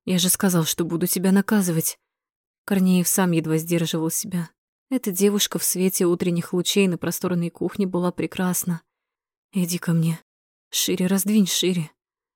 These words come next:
Садись". Мужчина сел на стул, помог Лауре оседлать его. Девушка, взяв член в руку, начала медленно оседать на него, заполняя себя до предела, издавая громкие стоны. "Какая же ты узкая,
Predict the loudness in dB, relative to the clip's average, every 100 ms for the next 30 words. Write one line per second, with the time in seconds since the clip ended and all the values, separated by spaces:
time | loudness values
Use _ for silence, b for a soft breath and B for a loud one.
0 | -6 0 0 0 -2 -4 -8 _ _ _
1 | _ _ _ _ 0 2 2 2 2 2
2 | 2 0 -2 -2 -2 -2 -2 -2 -2 0
3 | 2 2 0 0 -2 -2 -2 -2 -4 -4
4 | _ _ _ 0 2 2 -2 -2 -2 -2
5 | -2 -2 -2 0 -2 -2 -4 -4 -2 0
6 | 0 0 0 0 0 0 -2 0 0 0
7 | -2 -2 -2 -2 -2 -4 -2 0 0 0
8 | -2 -4 -4 -4 -6 -6 -6 -2 0 0
9 | -2 _ _ _ _ -4 0 0 2 2
10 | 2 0 -4 -6 -4 -4 -4 -4 -8 _
11 | _ _ _ _ _ _ -16 -14 -8 -2
12 | -2 -2 -4 -4 -4 -4 -8 -8 -8 -6